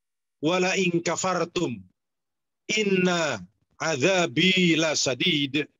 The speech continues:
Sungguh,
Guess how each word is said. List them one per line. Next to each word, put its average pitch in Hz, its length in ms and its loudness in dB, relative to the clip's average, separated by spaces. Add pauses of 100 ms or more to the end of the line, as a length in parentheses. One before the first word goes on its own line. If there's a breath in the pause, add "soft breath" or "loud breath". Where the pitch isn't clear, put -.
(1500)
Sungguh, 240 720 0